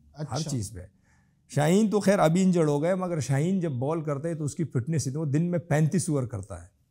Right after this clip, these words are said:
Speaker 2: शाहीन?
Speaker 1: हाँ, और एक स्पीड और एक रिदम से करता है।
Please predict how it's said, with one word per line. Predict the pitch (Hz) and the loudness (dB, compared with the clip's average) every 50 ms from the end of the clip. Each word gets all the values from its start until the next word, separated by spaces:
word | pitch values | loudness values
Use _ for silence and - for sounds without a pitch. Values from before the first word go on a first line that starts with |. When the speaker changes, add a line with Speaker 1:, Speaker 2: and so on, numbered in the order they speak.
| _ _ _ _ _ _ _ | _ _ _ _ _ _ _
Speaker 2:
शाहीन? | - - 156 143 147 160 143 123 - - - | -8 -4 -2 0 0 0 -2 -4 -8 -6 -2
Speaker 1:
हाँ, | 120 123 113 98 82 - _ _ _ _ _ _ _ _ _ - | 0 0 0 0 -2 -8 _ _ _ _ _ _ _ _ _ -4
और | 160 156 160 165 - - | -2 0 0 -2 -2 0
एक | 220 214 214 - - | 2 2 2 2 0
स्पीड | - - 185 185 175 | 0 2 2 2 4
और | 170 165 170 | 4 4 4
एक | 185 185 151 156 | 2 2 2 2
रिदम | 127 135 147 151 180 175 | 4 4 6 6 4 4
से | - 151 131 117 | 2 0 0 0
करता | 120 110 101 101 98 | -2 -4 -4 -6 -8
है। | 95 90 | -8 -10